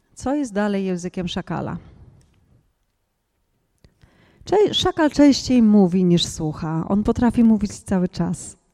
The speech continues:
Cały czas. To chyba nie trzeba używać przykładu. Bardzo często udziela rad. Jest najmądrzejszy na świecie. Uważa, że to, co mówi, e, to zawsze ma rację.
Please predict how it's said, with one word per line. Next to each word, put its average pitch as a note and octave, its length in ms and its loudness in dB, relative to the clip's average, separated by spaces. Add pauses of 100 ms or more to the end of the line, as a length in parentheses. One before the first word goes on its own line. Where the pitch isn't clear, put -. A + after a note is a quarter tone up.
(280)
Cały A3 380 -4
czas. - 500 -12 (1300)
To C#4+ 180 4 (120)
chyba A#3+ 200 2
nie A3 140 4
trzeba F#3 260 0
używać F3 340 0
przykładu. - 580 -8 (140)
Bardzo A3 400 2
często F#3+ 600 -4
udziela F#3 420 2
rad. D#3+ 460 -4 (340)
Jest F#3 180 -2
najmądrzejszy F#3+ 640 4
na A#3+ 140 4
świecie. F3 540 -6 (1120)
Uważa, G3 580 2
że G#3 500 0 (440)
to, G3+ 140 -2
co C#4+ 160 2
mówi, A3+ 640 6 (580)
e, F#3+ 220 0
to - 160 0
zawsze A3+ 340 -2
ma C4 160 0
rację. F#3 580 -4